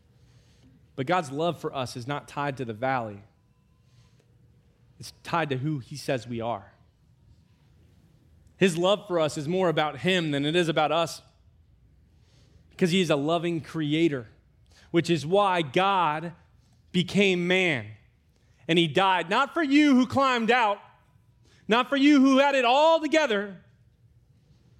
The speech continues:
He died for sinners. That's what Romans five eight says. He says, "While you were still sinners, Christ died for you." That is the demonstration of his love. We didn't need to get it right.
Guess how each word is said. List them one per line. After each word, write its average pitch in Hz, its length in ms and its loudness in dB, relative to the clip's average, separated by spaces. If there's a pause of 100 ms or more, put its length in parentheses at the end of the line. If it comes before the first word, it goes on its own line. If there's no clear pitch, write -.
(200)
He 170 80 -6
died 190 240 0
for 151 80 -8
sinners. 143 580 -4 (680)
That's - 100 -20
what 196 120 0
Romans 214 280 2
five 208 240 2
eight 226 140 -2
says. 151 160 -2
He 170 80 -6
says, 190 180 0 (320)
"While 269 260 4
you 302 160 4
were 294 140 2
still 277 220 0
sinners, 220 380 0
Christ 214 300 0
died 202 260 0
for 160 100 -10
you." 120 220 -8 (500)
That 190 100 4
is 147 140 -2
the 160 80 0
demonstration 196 720 0
of 170 240 -6
his 160 160 -4
love. 147 340 -6 (1700)
We 156 100 2
didn't 196 160 2
need 196 140 0
to 165 60 -4
get 151 160 0
it 131 100 -8
right. 131 260 -10